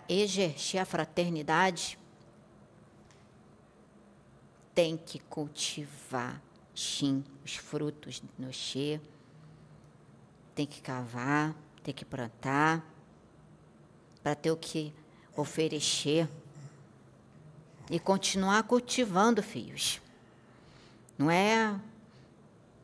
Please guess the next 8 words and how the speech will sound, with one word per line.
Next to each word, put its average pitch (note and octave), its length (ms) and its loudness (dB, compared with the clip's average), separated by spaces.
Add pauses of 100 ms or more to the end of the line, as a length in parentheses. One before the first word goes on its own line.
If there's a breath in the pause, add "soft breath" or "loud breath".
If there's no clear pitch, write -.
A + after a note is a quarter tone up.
(260)
plantou, F#3 680 8 (800)
cavou F#3 880 6 (540)
e C#3+ 80 0
acabou, D3+ 680 0
é C#3+ 80 -4
ponto D3 280 -8
final, C3+ 540 -2
não. D#3 500 -10